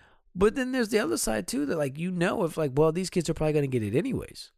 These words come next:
Like, we already pulled the statistic out of there, like, sixty percent of kids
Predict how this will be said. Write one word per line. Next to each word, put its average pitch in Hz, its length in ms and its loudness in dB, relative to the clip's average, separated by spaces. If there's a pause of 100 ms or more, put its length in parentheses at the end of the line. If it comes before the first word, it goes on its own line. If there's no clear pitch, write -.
(360)
Like, 175 120 4
we 254 160 6
already 247 240 6
pulled 240 300 2
the 220 60 4
statistic 190 500 2
out 180 120 4
of 151 100 0
there, 254 160 0
like, 226 160 2
sixty 208 340 2
percent 202 360 -2
of 156 140 -2
kids 226 520 0